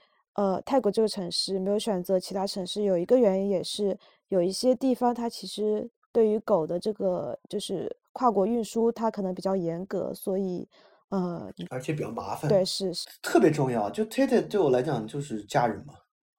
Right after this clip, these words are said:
Speaker 1: 嗯。
Speaker 2: 就泰泰完全是家人了。因为其实我，我，我，我要走啊，因为我不管是出来的这个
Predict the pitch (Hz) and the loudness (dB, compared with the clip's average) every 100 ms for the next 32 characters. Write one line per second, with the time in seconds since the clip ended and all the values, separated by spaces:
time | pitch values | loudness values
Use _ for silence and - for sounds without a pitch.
0 | _ - 196 196 214 _ _ _ _ _ | _ -6 -4 -6 -12 _ _ _ _ _
1 | _ - 123 190 165 117 135 156 113 - | _ -6 -2 2 4 4 2 0 -2 -2
2 | 104 98 - - 202 226 226 - _ _ | -2 -4 -16 -2 2 2 -2 -16 _ _
3 | - 190 233 233 127 120 113 113 113 113 | -4 2 6 4 4 -2 -2 -4 -6 2
4 | 123 143 151 113 71 92 98 120 135 131 | 6 6 6 -2 -4 -6 -6 -2 0 2
5 | 123 113 - 98 95 139 98 95 104 101 | 2 0 -4 -12 -8 -6 -6 -6 -10 -10
6 | - - 123 104 95 95 - 90 82 | -10 -2 -2 -2 -6 -12 -10 -10 -10